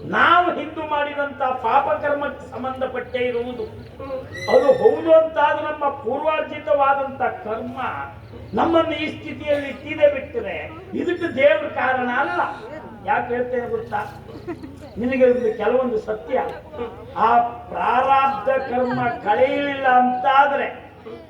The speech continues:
ಯಾವ ಭಕ್ತನೇ ಇರಲಿ, ದೇವರ ಮನಸ್ಸು ಮಾಡಿದ್ರು ಅನುಗ್ರಹ ಆಗುವುದಕ್ಕೆ ಸಾಧ್ಯ ಇಲ್ಲ.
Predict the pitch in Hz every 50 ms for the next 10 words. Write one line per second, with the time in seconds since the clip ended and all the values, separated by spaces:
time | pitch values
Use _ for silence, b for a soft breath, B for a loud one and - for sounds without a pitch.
0 | - - - - - - - - - 156 180 196 233 247 254 262 262 262 262 262
1 | 262 - 226 - - - - - 320 330 330 339 339 330 320 285 254 240 208 180
2 | - - - - - - - - 247 - - - - 208 - 285 294 294 294 285
3 | 277 269 254 220 - - 247 254 247 254 247 240 247 - - 233 233 233 233 240
4 | 262 277 - - - 269 247 240 262 254 247 247 240 240 240 247 240 240 240 233
5 | - - - 220 226 220 - 220 220 214 196 190 196 196 196 196 190